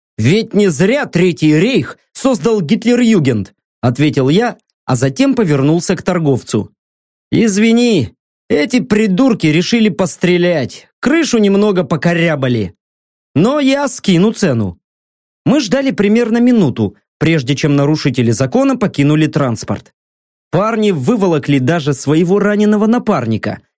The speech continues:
который, к моему удивлению, был почти здоров. Что это было? Зелье или какая-то способность?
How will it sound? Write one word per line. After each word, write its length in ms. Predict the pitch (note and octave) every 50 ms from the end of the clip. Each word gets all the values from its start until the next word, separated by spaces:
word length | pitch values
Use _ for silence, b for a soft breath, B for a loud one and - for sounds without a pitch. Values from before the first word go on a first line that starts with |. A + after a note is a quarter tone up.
| _ _
который, 420 | - - D3+ - - E3+ D#3+ D#3 C#3
к 100 | - -
моему 420 | C#3 D3 D3+ D3+ D3 C#3+ C3+ B2
удивлению, 840 | A#2+ A#2 C3 C3+ C#3 F3+ A#3 B3+ B3 A#3 A3 G#3+ G#3+ G3+ F#3+ D3+ B B B
был 260 | D#3+ B3+ D4+ C#4+ A3
почти 380 | - F3 C3+ - - - E3 D#3+
здоров. 520 | C#3+ B2+ D3+ D3 B2+ A#2+ A2 F#2+ - _ _ _ _ _ _ _ _ _ -
Что 380 | - - - _ - G#3+ A3+
это 240 | A3 G#3 - G#3+ G3+
было? 560 | F#3 E3+ D#3 E3 E3 C#3 A#2+ G#2+ G#2+ F#2+ - _ _ _ _ _ _ _ - -
Зелье 600 | G2 G2 B2+ E3+ G#3+ B3+ A3+ E3+ B2 - - _ _ -
или 180 | C3 C#3 D3+
какая-то 460 | D3+ E3 E3+ - F#3+ F#3+ F3+ F#3 E3+
способность? 1000 | C#3+ - - - C#3+ B2 - - A#3+ B3 A#3 G#3 G#3 G3+ E3+ - - - - -